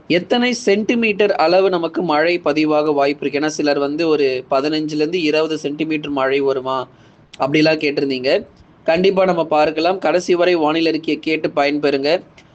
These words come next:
அதே மாதிரி எத்தனை மாவட்டங்கள்ல மிக கனமழை வரும், எத்தனை மாவட்டங்கள்ல கனமழைக்கான வாய்ப்பு இருக்கு அப்படிங்கிறதையும்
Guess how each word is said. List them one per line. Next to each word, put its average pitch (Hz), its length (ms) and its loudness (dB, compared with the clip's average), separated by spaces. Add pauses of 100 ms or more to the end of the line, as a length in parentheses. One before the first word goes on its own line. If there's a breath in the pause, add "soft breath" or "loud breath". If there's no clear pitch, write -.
(140 loud breath)
அதே 170 240 2
மாதிரி 202 240 2
எத்தனை 240 480 2
மாவட்டங்கள்ல 180 840 2
மிக 165 260 2
கனமழை 160 500 0
வரும், 170 300 0
எத்தனை 185 420 0
மாவட்டங்கள்ல 156 800 0
கனமழைக்கான 151 800 0
வாய்ப்பு 139 340 0
இருக்கு 135 220 -2
அப்படிங்கிறதையும் 131 640 -4